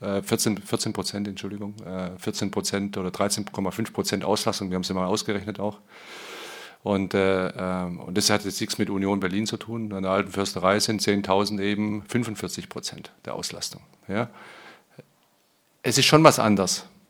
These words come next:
Ja? Deswegen habe ich's auch immer wieder und werd's auch immer wieder sagen, ja, dass da die Politik irgendwie mal ein bisschen,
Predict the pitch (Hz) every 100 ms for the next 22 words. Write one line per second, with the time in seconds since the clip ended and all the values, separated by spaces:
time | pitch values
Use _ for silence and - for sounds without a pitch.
0 | _ - 113 123 113 - 113 107 101 113
1 | - 107 127 123 120 120 101 110 113 107
2 | 110 104 98 92 110 117 92 101 104 113
3 | 95 104 104 107 101 95 123 - 110 110
4 | 110 98 92 - 110 107 113